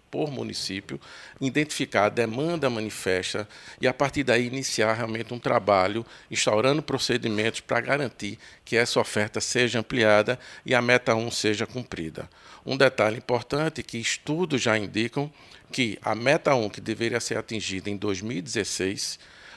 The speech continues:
o Brasil tá atrasado vinte e cinco anos. Isso acarreta prejuízos realmente i-, imensos, porque sabe-se que nesse primeiro, na educação infantil, nessa primeira infância,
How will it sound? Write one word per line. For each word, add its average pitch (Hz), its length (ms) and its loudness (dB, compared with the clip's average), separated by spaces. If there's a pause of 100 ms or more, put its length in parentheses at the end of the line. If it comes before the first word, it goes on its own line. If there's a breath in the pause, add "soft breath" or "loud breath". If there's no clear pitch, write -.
o 113 80 -8
Brasil 117 360 4
tá 117 120 4
atrasado 107 560 4
vinte 110 340 -10
e - 60 -2
cinco 131 360 -4
anos. 82 640 -4 (520 soft breath)
Isso 117 260 -2
acarreta 113 840 0 (420 soft breath)
prejuízos 117 880 0 (100)
realmente 120 640 2 (220)
i-, 131 260 -8
imensos, 131 920 -2 (260 loud breath)
porque 123 280 0
sabe-se - 540 4
que 113 140 -8
nesse 113 280 -2
primeiro, 127 440 0
na 120 100 4
educação 120 340 0
infantil, 107 520 -2
nessa 104 260 -4
primeira 131 460 2
infância, - 500 -6